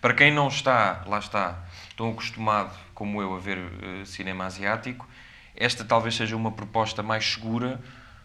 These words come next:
mas eu não concordo com alguns críticos que disseram que ele está a perder a sua identidade. Acho que dá para reconhecer outros filmes e sair dali com uma história bem contada, às vezes até um bocadinho,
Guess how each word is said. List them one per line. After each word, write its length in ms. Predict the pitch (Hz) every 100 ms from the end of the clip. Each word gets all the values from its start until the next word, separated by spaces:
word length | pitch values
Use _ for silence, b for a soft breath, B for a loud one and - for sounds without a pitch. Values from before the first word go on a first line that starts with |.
| -
mas 360 | 131 143 139
eu 300 | 143 143 151 147
não 220 | 139 143
concordo 400 | 139 123 127 127
com 80 | 127
alguns 260 | 127 123 123
críticos 400 | 131 131 131 -
que 60 |
disseram 360 | - 123 120 120
que 180 | 123 120
ele 120 | 113
está 440 | 110 - - 113
a 40 | 117
perder 320 | 110 107 110
a 40 |
sua 540 | 107 - 110 110 110 110 B B B -
identidade. 680 | 110 117 113 101 107 127 123 113
Acho 220 | 117 -
que 140 | - 107 104 98
dá 140 | 95 95
para 160 | 98
reconhecer 480 | 98 - 104 - 101
outros 180 | 98 -
filmes 500 | - 107 113 127 123 B B B B -
e 180 | 104
sair 220 | 101 92 90
dali 280 | 90 90
com 120 | 92 101
uma 140 | 101
história 300 | 104 110 110
bem 140 | 113
contada, 380 | 113 110 113 135
às 80 | 143
vezes 180 | 113 120
até 180 | 123 131
um 60 |
bocadinho, 680 | 123 120 113 120 117 117 113